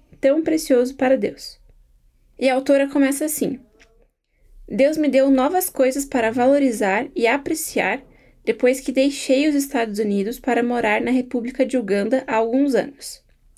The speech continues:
Alguns dos interesses que eu tinha e coisas que eu gostava antes de me mudar para o meu novo ministério foram, para minha surpresa, substituídas. Na África, descobri a beleza em contemplar o rosto de uma criança desfavorecida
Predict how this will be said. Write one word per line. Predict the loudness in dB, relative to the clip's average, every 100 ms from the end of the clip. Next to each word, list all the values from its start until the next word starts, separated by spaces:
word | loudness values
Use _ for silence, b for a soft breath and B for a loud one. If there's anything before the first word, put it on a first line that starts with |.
| b b b b b
Alguns | 0 2 4 2
dos | 2 2
interesses | 2 4 6 4 2 -4 -2
que | 0
eu | 0
tinha | -4 -4 -2 0 -2 b b b b b
e |
coisas | -4 2 2 2 -4
que | 0 0
eu |
gostava | 2 0 0 0 0 0
antes | 0 0 -2 -4
de | -4
me | -4
mudar | -4 -2 -2 -2
para | -2 -2
o | -2
meu | -2
novo | 0 2
ministério | 2 0 -4 0 2 2 -2 -6 b b b
foram, | b -2 4 4 4 2
para | 2 4
minha | 4 2
surpresa, | 0 -4 0 2 2 0
substituídas. | -4 -2 -2 -4 -6 -2 -2 -4 -10 -16 -16 -20 _ _ _ _ _ -20 -20 -8
Na | -2 2 2
África, | 0 -4 -4 -2 -2
descobri | -4 -4 -2 -2 2 0
a |
beleza | 2 2 4 2 2
em | 0
contemplar | 2 2 0 -2 0 0 2
o |
rosto | 2 2 2 -2
de | -4
uma | -4
criança | -4 0 0 0 -4
desfavorecida | -4 -4 -2 -4 -4 -6 -4 0 -2